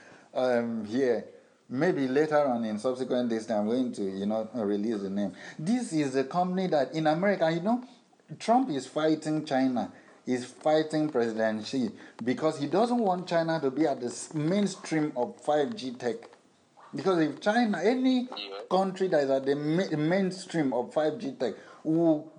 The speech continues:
Speaker 1: have the, eh, an additional capitalization in, in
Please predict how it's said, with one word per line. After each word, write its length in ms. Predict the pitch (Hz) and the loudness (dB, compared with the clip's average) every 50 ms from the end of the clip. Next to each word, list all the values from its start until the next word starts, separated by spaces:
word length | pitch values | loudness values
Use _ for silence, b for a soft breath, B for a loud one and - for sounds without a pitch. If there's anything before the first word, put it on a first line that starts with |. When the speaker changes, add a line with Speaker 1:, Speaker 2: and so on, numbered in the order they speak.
| 131 123 113 - - - - | -18 -18 -18 -18 -16 -10 -6
Speaker 1:
have 440 | - 143 170 196 202 202 202 202 196 - - - - - _ - - _ - - | -2 0 2 4 4 6 4 4 2 -2 -12 -20 -20 -20 _ -20 -20 _ -20 -10
the, 300 | - 147 156 160 151 151 - - | -2 2 2 2 2 0 -4 -10
eh, 160 | 156 170 170 160 - - - | -10 -8 -8 -10 -8 -4 0
an 140 | 143 151 156 | 0 2 2
additional 560 | 151 147 135 156 208 208 - 214 208 208 202 | 2 0 2 0 0 2 2 4 4 4 4
capitalization 960 | 202 165 - - 120 135 135 131 135 131 135 131 143 160 160 - 170 160 156 160 | 4 2 0 0 2 2 4 4 4 4 4 4 2 2 2 2 0 0 2 2
in, 300 | 156 160 160 160 160 160 - | 2 2 2 2 0 -2 -4
in 320 | 170 175 170 165 160 160 | -2 -2 0 0 0 -2